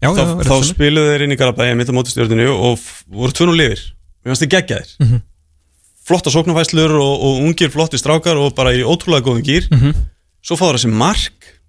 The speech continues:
Speaker 2: tiltölulega svona ga-, gegn gangi leiksins og þá hrynja þeir eins og spilaborg. Og einhvern veginn bara stendur ekki steinni við steini og þau rjúka út úr stöðum og einhvern veginn vita ekkert í hvorn fótinn þeir eiga að stíga.
Speaker 1: Mhm.
Speaker 2: Ég er dálítið hræddur um að það verði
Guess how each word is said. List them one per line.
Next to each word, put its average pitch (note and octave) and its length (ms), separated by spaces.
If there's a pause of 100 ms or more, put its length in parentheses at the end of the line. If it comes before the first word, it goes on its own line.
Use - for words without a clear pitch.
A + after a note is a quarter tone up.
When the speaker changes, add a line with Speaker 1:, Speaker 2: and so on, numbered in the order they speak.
(240)
Speaker 2:
tiltölulega E3+ 600
svona D3 160
ga-, C3+ 180
gegn F3+ 240
gangi D#3 240
leiksins D3+ 380 (480)
og A#2+ 80
þá D3+ 80 (160)
hrynja D3+ 340
þeir D3 100
eins C#3 120
og - 60
spilaborg. - 580 (540)
Og - 80
einhvern B2+ 200
veginn C3+ 160
bara B2+ 200 (480)
stendur B2+ 320
ekki B2 120
steinni F#3 320
við B2+ 80
steini D#3 320
og C3+ 120
þau C3+ 120 (160)
rjúka C3+ 240
út A#2 60
úr - 60
stöðum D3 480
og B2 160
einhvern B2 220
veginn A#2+ 160
vita - 260
ekkert B2+ 600 (520)
í B2 80
hvorn C#3 200
fótinn C3+ 260
þeir A#2 120
eiga A2+ 100
að - 60
stíga. A2 300
Speaker 1:
Mhm. C#3 240 (420)
Speaker 2:
Ég C#3 300
er - 20
dálítið E3+ 240
hræddur E3+ 220
um D#3+ 80
að - 80
það F3 240
verði F3 300